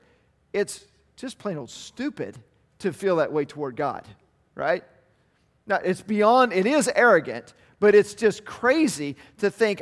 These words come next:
I am going to correct God in some way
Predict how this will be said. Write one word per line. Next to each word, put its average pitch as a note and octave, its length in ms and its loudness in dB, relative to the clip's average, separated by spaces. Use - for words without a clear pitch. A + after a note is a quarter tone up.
I G#3+ 220 0
am A#3+ 220 -2
going G3+ 280 -4
to G#3 180 -10
correct F#3 680 -4
God C#3 420 0
in D#3+ 200 -8
some D#3+ 300 -6
way C3 360 -4